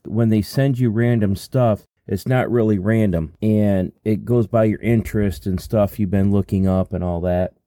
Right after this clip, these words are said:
And having kids in sports, for some reason, somehow they have decided that the algorithm says, "I need to learn about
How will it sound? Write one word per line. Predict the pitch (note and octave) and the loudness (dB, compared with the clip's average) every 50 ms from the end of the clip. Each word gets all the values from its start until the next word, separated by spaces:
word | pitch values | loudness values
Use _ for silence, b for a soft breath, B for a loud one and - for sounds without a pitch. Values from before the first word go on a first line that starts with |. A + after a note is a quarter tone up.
| _ _ _ _ _ _ _ _ - | _ _ _ _ _ _ _ _ -6
And | F2+ G2+ | -2 0
having | A#2 C#3 E3+ F#3+ G3+ D#3+ B2 | 0 2 2 2 0 -2 -2
kids | - E3+ E3 E3+ C#3+ - | 0 0 0 0 0 0
in | B2+ A2+ G#2+ | 0 0 0
sports, | - - - - D#3+ D#3+ D#3 C3 A#2 A2 - | -2 -4 -10 -4 -2 0 2 2 0 0 -2
for | - - A#2+ G#2+ | -6 -4 -4 -2
some | - - C#3 C#3 D3 C#3+ | -2 0 0 0 0 0
reason, | C3+ C3+ B2+ A#2+ A2 A#2+ A#2 A2+ A2+ G#2 - - _ _ _ _ _ _ _ _ _ _ - | 0 0 0 0 0 0 0 0 0 -2 -6 -12 _ _ _ _ _ _ _ _ _ _ -20
somehow | - - - E3 E3+ F3 E3 E3+ D#3+ C#3+ C3+ B2+ B2 A#2+ - b b b b b b b b b b b - | -14 -8 -6 -4 -2 0 0 2 2 2 2 2 0 -2 -4 b b b b b b b b b b b -2
they | B2 C#3 D#3 | 0 0 0
have | D3+ C3 | 0 0
decided | G2+ A2 G#2+ - - A#2 A2 A2 A2 A2 G#2 | 0 -2 -2 0 0 2 2 2 2 0 0
that | F#2+ A2 G#2 - | 0 0 0 0
the | - E2 E2+ | -2 -2 0
algorithm | A2 A#2+ B2 A#2+ A2+ A2+ G#2+ G#2 G2+ G#2 G2+ | 2 2 2 0 0 0 2 2 2 2 0
says, | F#2+ - - G#2 G2 F2+ | -2 -2 -2 -2 0 0
"I | C#2+ E2 G#2+ A2+ | 0 2 2 2
need | A2 A2 G#2 G2 | 2 2 2 2
to | F#2+ G2+ | 0 0
learn | F#2+ G2 G2 F#2+ F#2+ | 2 2 2 2 0
about | F#2 E2+ F#2 F#2 F#2 F2+ F2 - | 0 0 2 2 2 2 0 -2